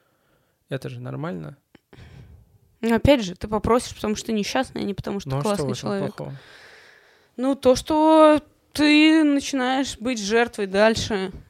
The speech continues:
Speaker 2: и не разбираешься своими проблемами,
Speaker 1: Эм.
Speaker 2: и твоя ценность только в том, что тебе плохо.
Speaker 1: Ну, в какой-то момент, может быть, это нормально.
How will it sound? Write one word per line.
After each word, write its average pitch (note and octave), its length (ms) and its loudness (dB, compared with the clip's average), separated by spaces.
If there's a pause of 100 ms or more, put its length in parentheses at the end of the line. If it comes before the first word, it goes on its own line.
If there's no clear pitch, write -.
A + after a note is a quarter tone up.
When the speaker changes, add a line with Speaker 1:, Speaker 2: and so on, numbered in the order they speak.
(180)
Speaker 2:
и - 160 -8
не G#3 220 -6
разбираешься G3+ 560 -6
своими G3+ 220 -6
проблемами, G3 880 -8
Speaker 1:
Эм. D#3 80 -16 (320)
Speaker 2:
и G#3 440 -2
твоя G#3 300 -2
ценность A3+ 580 -4
только A3 280 -4
в - 60 -20
том, G#3+ 160 -2
что - 180 -14
тебе F#3 200 -6
плохо. F#3+ 600 -2 (1080)
Speaker 1:
Ну, C#3 80 -8
в B2+ 60 -12
какой-то D3 340 -10
момент, C#3 340 -6
может B2+ 160 -12
быть, - 140 -18
это C#3+ 140 -18
нормально. C#3 480 -12